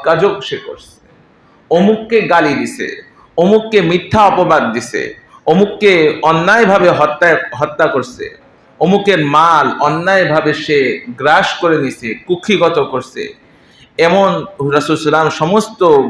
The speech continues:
গুনাহের কথা ধরে ধরে বললেন, এক একটা গুনাহের কথা, এই সমস্ত কাজ সে করছে এবং সাথে সাথে নেক কাজও করছে।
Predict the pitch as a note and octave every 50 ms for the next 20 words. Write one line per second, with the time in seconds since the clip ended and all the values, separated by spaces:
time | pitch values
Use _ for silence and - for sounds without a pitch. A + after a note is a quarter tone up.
0 | A#2+ B2+ D3+ D#3+ E3+ E3 E3 E3+ D#3 D3 C#3 C#3+ C3+ C3+ C#3 C#3+ B2+ A#2+ A#2 A2+
1 | A#2+ C#3 D3+ E3+ E3+ D#3 D#3 D#3 D3+ B2+ B2+ C3 B2 A#2+ A#2+ A#2+ B2 B2 C#3+ C#3+
2 | - - C3+ A#2+ A#2 B2 C3+ C#3 C#3 C3 B2+ B2 - - B2 - C#3+ D3 - -
3 | D#3+ D#3+ F#3+ F#3 - D#3 C3 - C3+ A2+ A2+ - - - A#2 - - B2 A#2 -
4 | - E3 F3+ G#3 A3 - - - - - - _ - D#3 F3 F3+ - - F3+ F3+
5 | G#3 G3+ G3 G#3 G#3+ F#3 D#3+ D#3+ F3 G3+ G3 - - A3+ A3+ A3+ G#3+ E3+ - E3
6 | D#3 - - - A2+ F2+ - - -